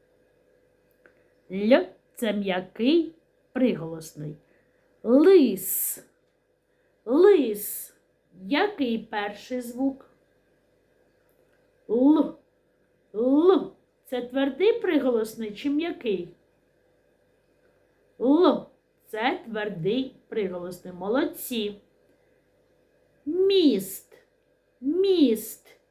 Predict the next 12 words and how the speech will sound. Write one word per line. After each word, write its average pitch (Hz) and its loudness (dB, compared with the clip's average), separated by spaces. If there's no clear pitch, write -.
Який 311 0
перший 233 -6
звук? 240 -4
М. 285 2
Це 294 -2
є... 311 0
який 349 -2
приголосний? 190 -8
Твердий 240 0
чи 359 -2
м'який? 269 0
М. 320 0